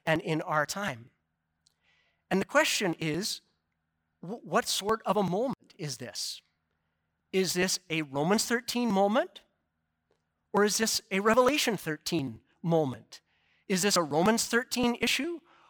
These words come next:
Or is our response to be more Revelation thirteen with respect to this issue? And, and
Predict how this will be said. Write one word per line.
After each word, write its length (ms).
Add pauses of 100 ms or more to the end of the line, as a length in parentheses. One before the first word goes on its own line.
(320)
Or 180
is 200
our 100
response 400
to 60
be 100
more 220
Revelation 640
thirteen 640 (300)
with 200
respect 600 (300)
to 120
this 420 (340)
issue? 380 (1160)
And, 320 (300)
and 520